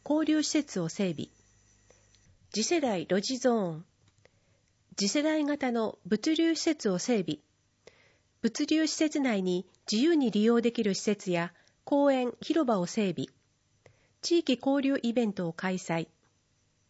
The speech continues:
スマートインターチェンジを整備中。高速道路へのアクセスが簡単になり、より便利に。完成イメージと整備工事の様子の写真が載っています。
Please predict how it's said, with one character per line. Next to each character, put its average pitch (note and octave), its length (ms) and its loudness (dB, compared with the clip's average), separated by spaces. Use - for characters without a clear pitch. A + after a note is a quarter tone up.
ス - 160 -4
マ E4+ 140 2
ー - 20 -2
ト E4+ 120 0
イ D#4+ 80 2
ン D4+ 80 0
タ D#4 100 0
ー D4+ 100 2
チ D#4 120 0
ェ D4 60 4
ン B3+ 60 2
ジ G3+ 120 0
を F3 80 0
整 A#3 220 2
備 G#3+ 140 -2
中。 F#3+ 400 -4
高 E4 180 4
速 E4 260 2
道 D#4 200 2
路 B3 120 2
へ G3 80 0
の F#3+ 220 -2
ア - 60 0
ク - 80 -14
セ C4 100 2
ス B3 140 -4
が F3 120 -2
簡 A#3 240 -2
単 A#3 220 -2
に A3+ 140 2
な G#3+ 100 0
り、 D#3+ 220 -6
よ G#3+ 100 6
り C#4 140 4
便 D4+ 260 4
利 F#3 120 0
に。 D3+ 200 -2
完 E4 240 2
成 D#4+ 260 0
イ D#4 100 2
メ D4 180 2
ー - 20 -2
ジ G3 140 -8
と E3+ 240 -4
整 D#4+ 220 0
備 D#4+ 140 0
工 D#4+ 220 0
事 A3+ 120 -2
の G#3+ 80 2
様 G#3+ 200 2
子 A#3 120 -4
の A3 100 0
写 G#3 140 -2
真 A3 240 -2
が G3+ 100 -2
載 G3 100 0
っ - 20 -4
て - 160 -8
い F#3+ 80 -2
ま F#3 160 -4
す。 - 220 -12